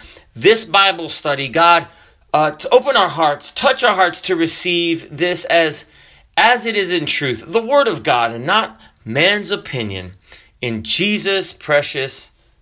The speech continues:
name. Glad to have everyone here for Bible study.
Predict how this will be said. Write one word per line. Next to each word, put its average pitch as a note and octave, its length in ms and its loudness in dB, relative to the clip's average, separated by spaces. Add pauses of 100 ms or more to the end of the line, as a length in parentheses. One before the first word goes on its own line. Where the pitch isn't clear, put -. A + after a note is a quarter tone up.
name. A#2+ 300 -2 (340)
Glad G3 260 4
to G#3+ 80 -6
have G#3+ 240 2
everyone G#3+ 380 -2
here A3+ 200 -4
for A3+ 200 -2
Bible A3+ 340 2
study. C#4 540 0